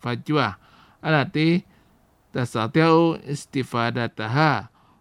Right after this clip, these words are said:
wa inna janibaha la tastati'ul amal wahdaha wa satabadalu tansik wa taqdimi isyaratin ila arbabil amal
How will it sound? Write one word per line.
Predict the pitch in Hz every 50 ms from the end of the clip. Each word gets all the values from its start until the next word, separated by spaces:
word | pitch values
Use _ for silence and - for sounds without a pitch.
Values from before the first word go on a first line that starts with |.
| _ -
wa | - 127
inna | 135 151 160 160 143 120 117
janibaha | 110 117 110 107 113 131 147 147 147 151 151 156 160 160 160 151
la | 143 135 135
tastati'ul | - 120 113 110 - 120 120 127 - 151 147 147 139
amal | 98 85 110 123 139 147 147 143 123 101 - - -
wahdaha | - 127 113 - - 131 156 180 175 165 151 123 95 104 - _ _ _ _ _ _ _ _ _ _ _ _ -
wa | - 131 131 131 131 127
satabadalu | 127 - 139 135 131 - - 131 127 127 131 147 156 170 170 170 160 170 165 165 160 156 147 135
tansik | - 120 117 117 113 - - 151 147 120 107 - _ - -
wa | - 117 123
taqdimi | - - 113 113 - - 151 156 165 165 160 156 143 131
isyaratin | 120 - - 160 170 175 175 170 170 160 - 143 127 120 98
ila | - 127 131 123 117 113
arbabil | 120 120 127 139 143 143 131
amal | 117 117 127 139 147 156 160 165 156